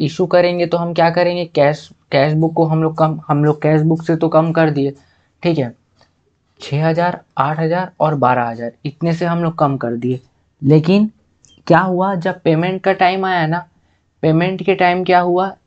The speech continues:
देखो ये बोला है, but no, none of this check of this, हाँ, were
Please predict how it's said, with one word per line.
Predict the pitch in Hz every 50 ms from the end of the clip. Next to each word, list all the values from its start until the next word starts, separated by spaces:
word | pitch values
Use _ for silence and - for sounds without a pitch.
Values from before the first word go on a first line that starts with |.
| _ _ _ _ _ _ _ _ _ _ _ _ _ _
देखो | - 131 127 - 123 117 - _ _ _ _ _ _ _ _ _ _ - - - - - _ _ _ _ _ _ _ _
ये | - 151 147 143
बोला | 139 143 131 127 127 127
है, | 127 131 139 156 160 - -
but | 135 131 139 139 139 -
no, | 139 139 135 139 135 - _ _ _ _ _ _ _ _ _ _ _ -
none | 135 139 143 147 156 165 165
of | 160 160 156 156 143
this | 135 143 147 151 151 - - - - - _ -
check | - 139 139 156 156 156 160 - - _ _ _ _ _ _ _ _ _ _ -
of | - - - 127 135 139 151 160 156 - _ _ _ _ _ _ _ _ _ _ _ _ _ _ _ _ _ _ _ _ _ _ _ _ _ _ _ _ _ _ _ _ _ _ _ _ _ _ _ _ _ _ _ _ _ -
this, | 139 143 147 143 - - - 135
हाँ, | 127 135 123 120 120 - _ _ _ _ _ _ _ -
were | 135 139 151 160